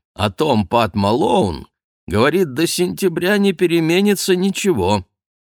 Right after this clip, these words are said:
Еще б, откуда им знать-то?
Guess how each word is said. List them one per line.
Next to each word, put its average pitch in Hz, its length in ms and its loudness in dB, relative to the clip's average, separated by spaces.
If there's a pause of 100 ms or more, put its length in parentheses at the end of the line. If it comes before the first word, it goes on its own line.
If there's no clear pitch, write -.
(380)
Еще 107 580 -2
б, - 100 -18 (220)
откуда 139 600 -2
им 107 180 0
знать-то? 101 800 -6